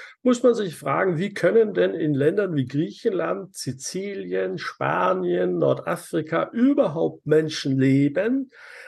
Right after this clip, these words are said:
äh, weil es dort ja nun im Durchschnitt wirklich etwas wärmer ist als bei uns.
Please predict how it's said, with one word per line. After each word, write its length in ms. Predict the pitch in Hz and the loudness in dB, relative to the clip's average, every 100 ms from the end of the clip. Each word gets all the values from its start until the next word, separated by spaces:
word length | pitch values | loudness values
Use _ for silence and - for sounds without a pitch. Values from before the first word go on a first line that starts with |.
| - | -4
äh, 180 | - 156 | 0 2
weil 160 | 151 | 2
es 120 | 165 - | 0 2
dort 240 | 160 160 | 0 2
ja 140 | 160 | 2
nun 220 | 160 165 175 | 2 2 0
im 120 | 160 | 0
Durchschnitt 460 | 175 175 - 208 | 0 -2 -4 -4
wirklich 440 | 220 302 311 247 - | 2 2 4 0 2
etwas 420 | 151 151 147 131 | 0 2 -2 2
wärmer 380 | 127 131 120 107 | 2 2 2 0
ist 180 | 110 - | -2 -4
als 260 | 107 98 | -6 -6
bei 220 | - 101 | -4 -4
uns. 500 | 104 101 95 - - | -2 -6 -8 -12 -14